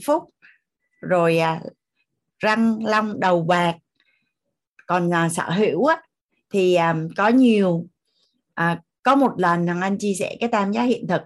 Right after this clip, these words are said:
thì có một, à, à, một người anh trong, trong, trong lớp nội tâm có gọi điện cho thằng anh góp ý á, là bị dị ứng cái từ, à, sở hữu á, là con người thì, thì không có sở hữu được.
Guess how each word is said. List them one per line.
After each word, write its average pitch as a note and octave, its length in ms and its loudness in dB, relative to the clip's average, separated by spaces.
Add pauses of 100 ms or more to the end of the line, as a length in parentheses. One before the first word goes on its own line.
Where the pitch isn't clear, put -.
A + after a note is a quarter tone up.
(140)
thì F3 120 -4
có F3+ 200 -2
một, A3 340 0
à, D#3+ 280 -4 (440)
à, D#3 160 -4
một D#3+ 380 -4
người E3 260 -2
anh F#3 300 -4
trong, F3+ 280 -4
trong, F3+ 260 -6
trong F3+ 140 -4
lớp G#3+ 180 -4
nội G#3 200 -6
tâm F3 280 -4
có G#3+ 120 -2
gọi G#3+ 220 -6
điện E3+ 300 -6
cho F3+ 80 -2
thằng E3 120 -2
anh E3+ 180 -4
góp G3+ 200 -4
ý G3 280 -4
á, C#4+ 80 -4 (480)
là D#3+ 340 -4 (540)
bị G#3+ 160 -2
dị F#3 240 -6
ứng A3 260 2
cái D4 180 -2
từ, E3+ 400 2
à, D#3 160 -4
sở B2+ 200 -6
hữu F3 320 -2
á, D4 100 0
là G#3 160 -2
con G#3+ 320 -2
người F#3 340 2
thì, E3 260 -6 (260)
thì E3 80 -4
không A3+ 240 0
có C4 80 2
sở G3 220 -2
hữu G3 280 -4
được. A#3 280 2